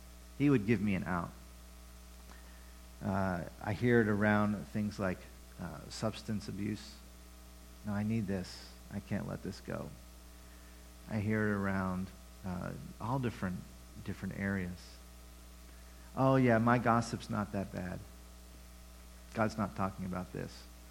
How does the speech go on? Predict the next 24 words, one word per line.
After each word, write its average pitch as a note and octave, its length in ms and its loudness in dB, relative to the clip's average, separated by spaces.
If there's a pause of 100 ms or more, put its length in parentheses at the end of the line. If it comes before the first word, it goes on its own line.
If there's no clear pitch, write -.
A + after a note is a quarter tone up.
(500)
Or, G#2 200 2
uh, A2+ 100 6
you B2 140 2
know, G#2 160 2
just, A2 340 -2
you A#2 160 0 (140)
think E3 160 0
of E3 100 2
all D#3 160 4
the D#3 60 2
examples. C#3 520 -2 (1160)
At A2+ 100 -2
the D#3 80 6
end F#3+ 80 6
of F#3+ 60 6
the E3+ 80 10
day, C3 460 10 (600)
you C3 160 6
believe, G#2+ 560 6 (1900)
uh, - 60 0 (300)
by A#2 120 4
your A2+ 140 6
actions, G#2 540 0 (1040)
that G#2 300 4